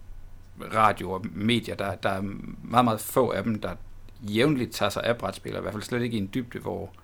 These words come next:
hvor vi, der elsker hobbyen, øh, synes, den hører til. Og så er det jo, hvis ikke,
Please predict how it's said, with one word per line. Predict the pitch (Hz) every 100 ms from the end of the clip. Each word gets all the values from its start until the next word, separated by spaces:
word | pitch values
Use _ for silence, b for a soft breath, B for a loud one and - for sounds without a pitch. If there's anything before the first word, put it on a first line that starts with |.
| b b b b b b -
hvor | - 101
vi, | 113 107 107 - - - - - - -
der | 110
elsker | 101 113 104
hobbyen, | 101 104 101 92 92 - -
øh, | - 98
synes, | - 110 -
den | 113
hører | 98
til. | 92 - - B B B B B B -
Og | -
så | - 170
er | 151 123 101
det | 98
jo, | 92 92 - b b - - - - - - - -
hvis | 117 -
ikke, | 135 - -